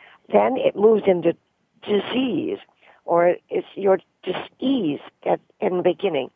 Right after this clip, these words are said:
and then it moves into disease. So, um, and I've been a consultant with, uh, National Institutes of Health for over thirty-seven years now. And so it's moved from the fact that it was bacteria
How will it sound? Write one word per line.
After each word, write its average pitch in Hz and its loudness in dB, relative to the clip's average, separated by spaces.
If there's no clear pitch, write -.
and 175 -4
then 202 4
it - 0
moves 165 -2
into 143 -4
disease. - -4
So, 214 8
um, 175 0
and 185 0
I've 226 -2
been 214 0
a 160 2
consultant 170 -2
with, 160 0
uh, 143 0
National 160 -2
Institutes - -4
of 143 -2
Health 143 0
for 165 4
over 165 6
thirty-seven 139 0
years 147 2
now. - -4
And 170 2
so 175 10
it's - 2
moved 214 4
from 151 -6
the 165 -4
fact - -2
that 147 2
it 156 0
was 147 0
bacteria 170 2